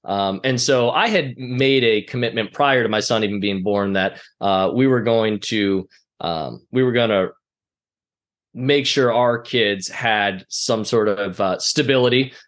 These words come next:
Um, and, and my presence being a, a critical component of that. And so, uh, we made the move into storage from the other real estate we were doing,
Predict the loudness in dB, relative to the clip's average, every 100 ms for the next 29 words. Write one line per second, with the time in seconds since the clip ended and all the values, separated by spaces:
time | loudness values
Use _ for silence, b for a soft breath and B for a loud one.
0 | _ -2 -2 -2 -4 -6 -14 _ -2 0
1 | -2 -2 -2 -2 -6 -2 0 0 2 0
2 | 0 -6 -4 0 0 0 -2 -2 -2 -4
3 | -2 0 0 -2 -4 0 2 2 0 0
4 | 0 0 -2 -4 0 2 0 B B B
5 | -2 2 2 -2 -12 _ _ _ -2 0
6 | 2 2 2 2 2 2 2 0 0 0
7 | 2 2 2 -2 -2 -2 0 0 2 0
8 | 0 2 0 0 -4 -4 -4 -4 0 0
9 | 0